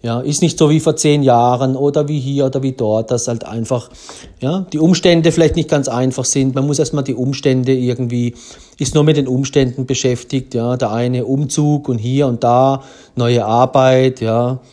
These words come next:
Der eine muss Autofahren lernen, der andere muss hier, dort. Die Umstände sind nicht einfach, aber gleichzeitig eben, man lernt sich kennen in der Liebe. Der eine eben hat hier noch irgendwie, ist zu viel Ego, der andere dort. Der Prozess beginnt, ja,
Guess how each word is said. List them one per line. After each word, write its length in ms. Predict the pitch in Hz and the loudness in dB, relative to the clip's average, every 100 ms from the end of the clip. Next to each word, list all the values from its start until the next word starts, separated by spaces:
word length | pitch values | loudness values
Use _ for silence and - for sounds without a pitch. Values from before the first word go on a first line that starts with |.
| _ - | _ -8
Der 100 | 110 | -4
eine 200 | 113 120 | -2 0
muss 140 | 117 | -2
Autofahren 600 | 113 135 151 139 139 135 | 0 0 2 2 2 2
lernen, 400 | 135 131 131 135 | 2 2 2 0
der 100 | 123 | 0
andere 260 | 104 110 120 | -2 -4 -4
muss 180 | 117 113 | -4 -6
hier, 280 | 131 139 143 | -2 0 2
dort. 400 | 135 120 135 - - - - | 2 2 0 -4 -20 -16 -8
Die 100 | 143 | -2
Umstände 540 | 156 156 170 151 147 | -2 0 2 2 0
sind 500 | - 151 143 117 - | -2 -2 -2 -6 -12
nicht 260 | 147 143 135 | -6 -6 -6
einfach, 420 | 101 117 123 135 | -6 -4 -4 -4
aber 140 | 120 120 | -4 -2
gleichzeitig 720 | 123 113 117 135 117 123 - | -2 -2 -2 -2 -2 -4 -6
eben, 260 | 117 117 | -6 -4
man 120 | 127 120 | -4 -4
lernt 200 | 113 107 | -4 -6
sich 140 | 110 | -10
kennen 300 | - 110 120 | -6 -4 -4
in 100 | 117 | -4
der 120 | 104 | -4
Liebe. 440 | 104 151 165 170 165 - - _ - | -4 -4 0 0 -2 -6 -20 _ -18
Der 100 | - | -6
eine 320 | 113 120 117 | -2 -2 -2
eben 320 | 110 127 127 | -2 -2 -2
hat 160 | 117 113 | -6 -4
hier 180 | 139 151 | 0 0
noch 200 | 151 151 | 0 -2
irgendwie, 580 | 139 135 135 139 139 135 | -2 -2 -2 0 0 -2
ist 260 | - 127 | -6 -8
zu 80 | 139 | -6
viel 220 | - 131 | -4 -2
Ego, 360 | 123 127 127 131 | 0 0 2 0
der 140 | 107 | -2
andere 240 | 104 104 110 | -6 -6 -4
dort. 340 | 104 143 - - - - | -4 -4 -8 -16 -10 -2
Der 100 | 135 | 0
Prozess 640 | 143 143 - 135 156 - | 2 0 2 2 2 -2
beginnt, 720 | - 139 - 131 123 135 123 - | -4 -6 -4 -4 -4 -4 -10 -16
ja, 160 | - 123 | -16 -16